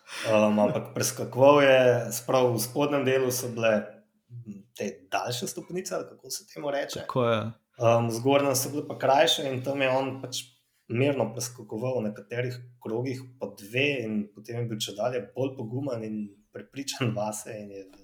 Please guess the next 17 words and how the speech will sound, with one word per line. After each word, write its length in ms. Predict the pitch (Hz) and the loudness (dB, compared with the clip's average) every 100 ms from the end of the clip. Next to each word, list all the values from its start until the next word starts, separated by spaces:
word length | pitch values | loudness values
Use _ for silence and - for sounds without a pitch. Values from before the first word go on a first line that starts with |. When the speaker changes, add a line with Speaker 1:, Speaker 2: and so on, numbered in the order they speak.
| _ | _
Speaker 1:
vedno 380 | 110 113 107 104 - - _ 208 - _ _ _ _ _ _ _ _ _ _ | -14 -10 -10 -10 -14 -20 _ -20 -20 _ _ _ _ _ _ _ _ _ _
prej 200 | 135 151 | 10 10
začel 380 | 131 135 147 143 | 8 2 0 0
po 100 | 143 | -2
dve 220 | 120 135 135 131 117 - 101 | -4 -2 -2 -4 -6 -12 -12
stopnice 600 | - - - 127 131 123 | -14 -14 -12 -10 -8 -10
preskakovati 680 | 107 - 107 - 120 120 - | -10 -14 -14 -8 -4 -4 -6
in 100 | 98 | -14
to 180 | - 104 | -14 -10
je 60 | |
bilo 160 | 101 98 | -4 -4
tako 360 | - - 107 - | -6 -10 -8 -8
pač, 260 | - - - - _ _ _ _ _ _ _ _ _ _ | -10 -8 -8 -12 _ _ _ _ _ _ _ _ _ _
mislim, 340 | 101 - - 95 | -10 -8 -6 -2
res 260 | 110 - | -2 -2
noro, 300 | 104 98 90 | -2 -2 -2
ne. 160 | - | -8